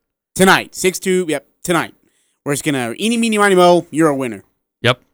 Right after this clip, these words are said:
Speaker 2: Four three five, three three nine, zero three two one.
Speaker 1: Let's just say you have a really great chance of winning right now. Based on the amount of responses we've got. <laughs>
Speaker 2: So who's gonna win the series
Speaker 1: <laughs>
Speaker 2: and, uh, in how many games? We don't, it, this isn't a,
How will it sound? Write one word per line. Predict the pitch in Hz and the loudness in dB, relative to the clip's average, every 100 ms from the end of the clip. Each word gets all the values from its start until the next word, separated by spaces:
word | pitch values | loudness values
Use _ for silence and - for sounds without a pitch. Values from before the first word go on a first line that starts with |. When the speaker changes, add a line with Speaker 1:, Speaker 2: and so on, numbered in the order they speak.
| _ _ _ _ _ _ _ _ - | _ _ _ _ _ _ _ _ 2
Speaker 2:
Four | 170 | 2
three | 170 196 | 2 0
five, | 170 160 156 | 2 2 0
three | - 180 | -2 -4
three | 170 170 | -4 -2
nine, | 160 147 147 | 0 2 0
zero | 120 143 147 | -2 -2 -2
three | 135 143 131 | -2 -6 -6
two | - 127 | -6 -4
one. | 110 95 85 | -4 -6 -8
Speaker 1:
Let's | - 165 | -2 0
just | 214 - | 0 0
say | 170 | 2
you | 156 | 2
have | 151 139 | 0 0
a | 127 | -4
really | 120 151 156 | -2 0 0
great | 117 143 143 139 | -2 -4 -4 -4
chance | - 135 127 | -6 -4 -6
of | 123 117 | -6 -6
winning | 120 117 | -4 -4
right | 107 - | -8 -12
now. | 104 - _ _ _ _ _ _ _ _ _ _ _ _ _ _ _ _ _ _ _ _ _ _ _ | -20 -20 _ _ _ _ _ _ _ _ _ _ _ _ _ _ _ _ _ _ _ _ _ _ _
Based | 131 139 147 | -4 -2 0
on | 127 | 0
the | 123 117 | -2 -2
amount | 113 120 | -2 -4
of | 113 | -6
responses | 113 - 113 - | -8 -8 -8 -8
we've | 113 101 | -10 -10
got. | 104 98 | -10 -10
<laughs> | - _ _ | -14 _ _
Speaker 2:
So | - 156 151 | 2 4 4
who's | 160 185 | 2 2
gonna | 220 226 | 0 2
win | 196 175 | 2 0
the | 185 | -2
series | - 170 139 127 139 247 - | -2 0 2 0 -2 -4 -4
Speaker 1:
<laughs> | |
Speaker 2:
and, | 139 143 143 139 139 | -2 0 0 -2 0
uh, | 131 131 139 | 0 0 0
in | 147 | 0
how | 143 170 | 2 2
many | 180 | 0
games? | 160 135 95 - - _ - | 0 -2 -2 -10 -20 _ -2
We | 165 | 0
don't, | 214 - _ - | 0 -4 _ -12
it, | 160 | -4
this | 175 170 | 0 2
isn't | 233 269 226 | 0 0 0
a, | 170 139 | 0 -2